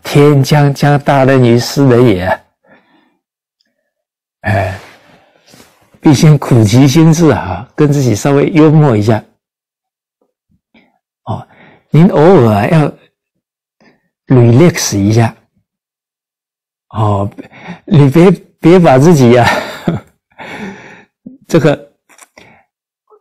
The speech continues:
好像压得太喘不过气来了。哦，待会下课，呃，哦，我不知道您在哪。<laughs> 哦，到森林里走一走啊，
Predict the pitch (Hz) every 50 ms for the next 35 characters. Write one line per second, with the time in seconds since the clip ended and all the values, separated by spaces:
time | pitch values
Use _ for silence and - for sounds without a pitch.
0 | _ _ _ - - 113 131 156 160 165 180 175 160 - 180 156 156 139 135 -
1 | - - 185 175 135 - - - 113 101 107 117 139 151 175 147 - - 196 175
2 | 131 - 87 90 92 85 - _ _ _ _ _ _ _ _ _ _ _ _ _
3 | _ _ _ _ _ - 135 143 139 123 107 _ _ _ _ - _ _ - 160
4 | 170 170 139 143 127 123 117 - 160 151 139 - 170 160 151 147 139 147 - -
5 | _ _ _ _ - - 120 117 113 113 117 113 - _ _ _ _ _ _ _
6 | _ _ _ _ _ _ _ _ _ _ - - 120 107 113 110 - _ - -
7 | - 151 139 117 110 113 113 123 147 143 156 160 151 143 127 127 131 131 131 165
8 | 147 104 98 - - - - - - - - - 180 - - - 214 - - -
9 | - - - - - - - 170 160 156 160 151 - - - - - - - 214
10 | 180 - - 226 233 233 220 202 202 196 160 147 135 123 - 143 131 151 175 165
11 | 135 135 104 98 98 107 117 131 131 101 -